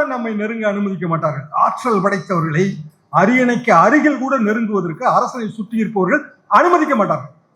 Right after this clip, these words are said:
அதனால அரசனுக்கு பாவம் எதுவுமே தெரியாது. அதனாலதான் மாதம் மும்மாரி பொழிகிறதான்னு அரசன் கேட்கறான். கலைஞரே அதை கிண்டல் பண்ணிருப்பாரு.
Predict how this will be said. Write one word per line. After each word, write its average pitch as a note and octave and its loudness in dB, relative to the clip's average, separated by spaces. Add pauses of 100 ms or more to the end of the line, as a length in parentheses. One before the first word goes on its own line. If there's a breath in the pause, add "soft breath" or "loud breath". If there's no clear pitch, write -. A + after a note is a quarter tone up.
(220)
அதனால F#3+ 0
அரசனுக்கு F#3 -2
பாவம் E3+ 2
எதுவுமே F#3+ 4
தெரியாது. D#3 0 (840)
அதனாலதான் A3+ 4
மாதம் A#3 4
மும்மாரி A3+ 4
பொழிகிறதான்னு G#3 0
அரசன் G#3 0
கேட்கறான். G#3 2 (200)
கலைஞரே A#3+ -2
அதை G#3+ 0
கிண்டல் G#3 0
பண்ணிருப்பாரு. D#3 -2